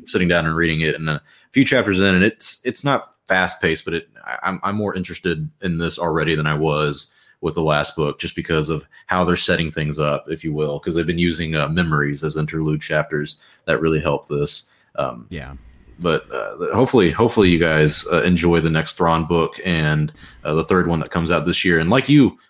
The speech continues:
Speaker 1: Goldman, I, I had heard that basically Timothy Zahn doesn't know what's gonna happen with, uh, Thrawn's story, which I think is kind of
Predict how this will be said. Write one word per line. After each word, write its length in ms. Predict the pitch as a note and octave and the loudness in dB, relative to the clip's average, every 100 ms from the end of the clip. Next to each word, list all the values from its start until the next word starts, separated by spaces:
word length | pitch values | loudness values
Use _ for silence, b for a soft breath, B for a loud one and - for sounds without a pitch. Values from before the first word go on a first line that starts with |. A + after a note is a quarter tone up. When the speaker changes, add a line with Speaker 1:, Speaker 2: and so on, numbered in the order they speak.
| - | -6
Speaker 1:
Goldman, 340 | F#2+ F2+ F2+ F2 | 0 2 2 0
I, 280 | F2 F#2 | 0 0
I 20 | F#2 | 0
had 200 | G#2+ G#2 | 0 2
heard 240 | G#2 G2 | 2 0
that 260 | F2+ E2 - B B B | 0 -2 -2 B B B
basically 640 | F#2 F#2+ G2 G2+ F2+ E2 b b b b _ _ _ - _ A2+ - G2 | -2 -2 -2 0 0 -2 b b b b _ _ _ -20 _ -20 -20 -12
Timothy 240 | G2 C3 A2+ | -4 0 0
Zahn 200 | G#2 A2 | 2 2
doesn't 160 | G2 | 2
know 100 | G2 | 2
what's 140 | F#2+ F2+ | 2 0
gonna 160 | F#2+ | -2
happen 340 | E2+ F2+ - F#2+ | 0 0 -2 -2
with, 240 | E2+ - | -2 -4
uh, 380 | E2+ D#2 D2+ D2 | -4 -2 -2 -6
Thrawn's 500 | - G2 F2+ F2+ F2+ | -6 -2 0 0 -2
story, 420 | - F#2 F2+ G#2+ | -6 -4 0 0
which 160 | G#2 F2+ | 0 -4
I 20 | |
think 140 | F2+ F2 | -4 -4
is 80 | - | -6
kind 280 | - F#2 | -4 -2
of 180 | F2 D#2+ | -2 -4